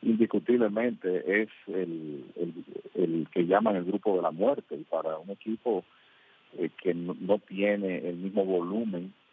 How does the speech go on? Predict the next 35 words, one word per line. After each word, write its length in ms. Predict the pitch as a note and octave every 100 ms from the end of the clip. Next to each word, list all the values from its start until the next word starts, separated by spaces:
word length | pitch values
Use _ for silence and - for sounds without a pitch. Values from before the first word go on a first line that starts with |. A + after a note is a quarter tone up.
| _ _ _ _ _ _ _ _ _ -
de 180 | - G2
talento 440 | F#2 F2+ G2 G#2+ G2
como, 400 | F#2 F2+ E2+ D#2
como 260 | F#2 F2+
Colombia, 440 | E2+ F2+ F2 E2+ E2+
pues 200 | - E2+
no, 120 | F2
no 200 | - G2+
hay 80 | G2+
duda 240 | G2 F#2+ -
que 220 | F#2 F2+
es 60 | F#2 - _ - - _
difícil. 480 | G2 - D#2+ C#2+ D#2
Claro, 380 | - A2+ G2 F#2
ellos 220 | G2 A#2 A2+
tienen 420 | A2 A2+ A2 G#2 - _ _
por 120 | G2
lo 80 | F#2
menos 280 | F#2+ A2 G#2
esos 140 | - -
dos 180 | G#2 G2+
abridores, 560 | G2 F2+ G#2 C#3 A2+ C#3 _ _ _ _ _ _ _ _ _ - - _
que 160 | - F#2
es 60 | F2
José 260 | F2+ G#2+
Quintana 480 | G2+ F#2 G2+ G2+ F#2
y 40 |
Julio 240 | F2 G2 F#2+
Teherán, 340 | F2+ F2+ A#2+
que 80 | -
son 300 | - F2+ F2+
dos 200 | F#2 F#2+ - - -
excelentes 760 | F#2 - - D#2+ E2 C3 A#2+ F2+
lanzadores 560 | E2 - E2 E2+ A#2 A2
que 160 | - E2+